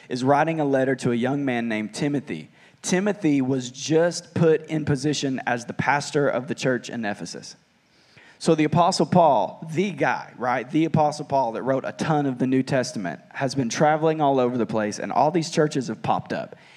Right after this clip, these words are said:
And he finds Timothy, who's this young anointed man of God, and he says, "Hey, you're the guy for Ephesus. You're in charge." So in First and Second Timothy, we find all these passages of Scripture that we quote a lot for, like, young leaders, for sure. Don't let anybody look down on you because you're young,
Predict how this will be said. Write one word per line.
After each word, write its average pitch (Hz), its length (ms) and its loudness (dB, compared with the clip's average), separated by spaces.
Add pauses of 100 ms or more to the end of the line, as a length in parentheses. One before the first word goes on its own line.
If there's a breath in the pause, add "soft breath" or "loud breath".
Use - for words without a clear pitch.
(380 loud breath)
And 139 80 0
he 127 120 2
finds 160 500 0
Timothy, 156 560 2
who's 113 200 0
this 113 200 -6
young 143 260 0
anointed 135 460 0
man 117 180 2
of 110 140 -2
God, 113 240 4
and 113 100 -4
he 113 80 -2
says, 107 200 -4
"Hey, 117 120 0
you're 110 260 2
the 135 120 0
guy 123 260 2
for 98 160 -6
Ephesus. - 640 -6
You're 123 300 0
in 117 100 -4
charge." - 400 -6 (540 loud breath)
So 170 160 2
in 151 80 2
First 165 260 4
and 147 80 -4
Second 139 300 0
Timothy, 160 320 0
we 120 120 2
find 131 300 2
all 123 100 4
these 117 160 -2
passages 135 460 0
of 123 80 0
Scripture 147 340 0
that 113 120 0
we 110 100 2
quote 139 240 4
a 120 60 2
lot 143 340 2
for, 147 80 0
like, 104 260 0
young 147 320 0
leaders, 101 320 0
for 87 180 -8
sure. 139 460 2
Don't 160 240 2
let 170 140 2
anybody 156 380 2
look 139 200 2
down 147 220 0
on 127 140 0
you 110 100 0
because 104 340 -4
you're 107 80 -2
young, 117 420 -2